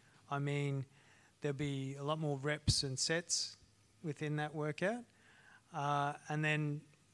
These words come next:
what we'll look at, especially if they're coming into a season, is that then the,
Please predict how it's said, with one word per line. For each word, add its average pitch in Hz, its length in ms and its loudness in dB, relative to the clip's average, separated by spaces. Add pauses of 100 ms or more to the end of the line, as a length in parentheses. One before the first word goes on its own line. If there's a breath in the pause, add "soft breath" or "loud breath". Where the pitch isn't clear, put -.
(180)
what 165 160 4
we'll 156 140 0
look 151 180 0
at, 156 280 2
especially 196 420 2
if - 80 -2
they're 151 80 0
coming 147 320 -2
into 139 240 -6
a 131 60 -4
season, 143 680 0 (560 loud breath)
is 139 120 -4
that 143 180 -2
then 143 200 -2
the, 139 260 -2